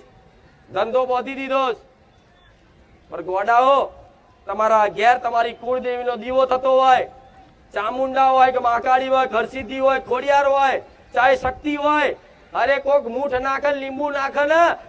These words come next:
તોય તમારી માતા એટલી પાવરફુલ હોય ને, એ શક્તિ એના પાસે એના ઘેર જાય. થતું તો નથી જ. આવું કોઈ ચમત્કાર, આવી કોઈ વિદ્યા પ્રહાર થતો તો નથી જ.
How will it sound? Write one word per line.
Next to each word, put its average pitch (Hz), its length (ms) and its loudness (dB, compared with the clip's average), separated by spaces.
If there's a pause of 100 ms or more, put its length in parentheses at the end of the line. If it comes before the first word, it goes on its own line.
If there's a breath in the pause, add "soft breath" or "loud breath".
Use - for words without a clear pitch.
(120)
તોય 262 180 4
તમારી 269 420 -2
માતા 262 400 -2
એટલી 277 260 -4
પાવરફુલ 277 640 -2
હોય 294 220 0
ને, 339 460 0
એ 277 100 6
શક્તિ 277 320 -6
એના 285 240 -2
પાસે 269 300 -2
એના 285 220 0
ઘેર 285 340 2
જાય. 269 560 4 (2500)
થતું 285 300 0
તો 302 160 4
નથી 311 440 2
જ. - 60 -8 (680)
આવું 226 320 0
કોઈ 285 220 6
ચમત્કાર, 285 600 -2
આવી 269 260 0
કોઈ 277 240 0
વિદ્યા 247 380 -4
પ્રહાર 254 400 -2
થતો 254 340 -2
તો 294 120 -2
નથી 311 480 -2
જ. 302 140 -10